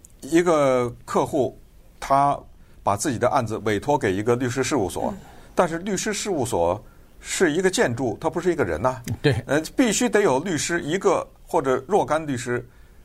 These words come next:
Speaker 1: 来处理这个事情。你看到那个诉讼的时候，他们去法庭拖着那个多少的箱子啊，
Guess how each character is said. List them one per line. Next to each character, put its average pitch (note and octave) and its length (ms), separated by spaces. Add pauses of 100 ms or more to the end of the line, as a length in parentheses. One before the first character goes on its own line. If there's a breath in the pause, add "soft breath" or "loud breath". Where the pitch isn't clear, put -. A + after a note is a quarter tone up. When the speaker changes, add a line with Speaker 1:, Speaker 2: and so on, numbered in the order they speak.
(140 soft breath)
Speaker 1:
来 A#2+ 340 (100)
处 F#3 180
理 G2+ 140
这 G#2+ 120
个 G#2+ 60
事 A#2 140
情。 E2+ 160 (1120 soft breath)
你 D#3 280
看 F3 300
到 C#3+ 200
那 D3+ 100
个 D3 120
诉 F3+ 280
讼 E3+ 160
的 C3 80
时 B2 60
候， C3+ 80
他 F3+ 180
们 D#3 280 (100)
去 - 220
法 G#2+ 180
庭 C#3+ 180
拖 G3 240
着 D3+ 100
那 C#3+ 140
个 C3+ 80
多 F#3+ 180
少 G3+ 60
的 A#2+ 120
箱 D#3+ 240
子 A#2 100
啊， - 100